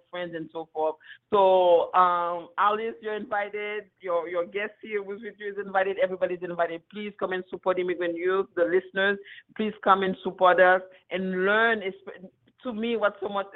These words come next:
what's so im-, it's not even the, the financial contribution is great,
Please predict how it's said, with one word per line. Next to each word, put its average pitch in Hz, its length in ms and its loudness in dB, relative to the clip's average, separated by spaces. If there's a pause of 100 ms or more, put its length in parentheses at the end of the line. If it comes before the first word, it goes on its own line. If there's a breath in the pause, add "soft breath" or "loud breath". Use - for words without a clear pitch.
what's 208 220 -2
so 240 80 -4
im-, 208 200 -4
it's 214 120 -10
not 226 160 -2
even 214 280 -6
the, 196 100 0 (380 soft breath)
the 196 160 -2
financial 285 360 -2
contribution 240 560 -8
is 185 180 -14
great, 170 280 -6